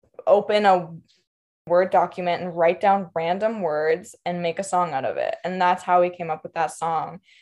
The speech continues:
And so it, on a day of absolutely no inspiration, I think I came up with the coolest song on the album because I had no choice <laughs> to, really. I was like, "Let's just sit here and see what comes up,"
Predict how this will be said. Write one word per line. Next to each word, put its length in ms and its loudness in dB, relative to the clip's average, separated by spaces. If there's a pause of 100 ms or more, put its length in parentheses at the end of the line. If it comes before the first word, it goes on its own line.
(160)
And 120 -2
so 520 8
it, 100 6
on 160 4
a 100 0
day 260 6
of 60 8
absolutely 460 2
no 240 0
inspiration, 680 -4
I 100 -4
think 220 -6
I 120 -2
came 260 -8
up 180 -4
with 100 -10
the 120 -8
coolest 500 -2
song 440 -2
on 200 -6
the 80 -4
album 560 2
because 600 -8 (540)
I 100 2
had 280 4
no 140 -2
choice 720 2 (100)
<laughs> 120 -20
to, 360 -2
really. 380 4
I 140 8
was 180 2
like, 200 6
"Let's 220 4
just 220 -2
sit 160 8
here 140 8
and 120 2
see 240 -6
what 220 6
comes 320 2
up," 320 6